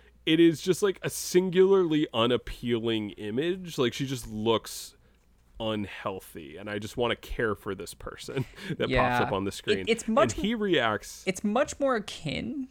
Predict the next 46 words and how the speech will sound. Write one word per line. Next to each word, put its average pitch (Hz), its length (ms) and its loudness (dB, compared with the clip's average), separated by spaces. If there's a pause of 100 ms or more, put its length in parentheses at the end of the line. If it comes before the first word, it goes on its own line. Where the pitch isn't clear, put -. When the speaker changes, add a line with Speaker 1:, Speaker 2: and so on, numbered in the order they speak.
Speaker 2:
to 165 140 -2
those 147 340 2
ads 131 380 -2
that 135 140 0
are 120 80 -2
like, 131 260 -4
"For - 120 -10
twenty 143 320 -2
cents 131 260 -4
a 135 40 -6
day, 139 180 4
you 127 160 -2
can 123 160 -6
feed - 300 -8
this 113 140 -8
starving 160 420 -4
child." - 440 -10 (1000)
Speaker 1:
Yeah, 123 320 2
it, 160 280 -2
it's 165 240 -10
not 196 240 0
a 190 60 -2
great 156 220 0
look, 143 240 0
but 143 140 0
he 196 280 -6
reacts 151 540 -4
like 101 200 -4
he 113 240 -4
has 101 100 -2
seen, 92 640 -8 (960)
I, - 140 -18 (140)
I, 120 180 -14 (200)
I 120 100 -6
don't 127 200 -4
even 113 260 -4
know 107 160 -2
what 107 240 -4
to 113 60 -12
describe, 127 340 -8
like, 110 160 -8
the - 160 -10
Ark 113 220 -6
of 120 60 -18
the 113 60 -8
Covenant. 127 600 -6